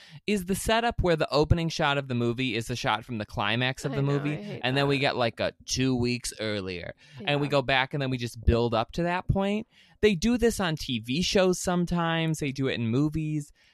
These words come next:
Speaker 1: It's like, we see him on the bridge fighting, and then,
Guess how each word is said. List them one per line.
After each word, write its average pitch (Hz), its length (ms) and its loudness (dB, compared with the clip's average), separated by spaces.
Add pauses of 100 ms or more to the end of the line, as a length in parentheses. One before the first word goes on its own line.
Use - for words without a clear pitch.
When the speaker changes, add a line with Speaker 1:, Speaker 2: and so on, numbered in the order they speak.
(120)
Speaker 1:
It's - 240 -2
like, 214 380 0 (280)
we 214 200 4
see 214 320 2
him 233 180 2
on 220 160 2
the 208 60 0
bridge 120 540 4
fighting, 98 600 -4 (320)
and 175 260 2
then, 196 440 0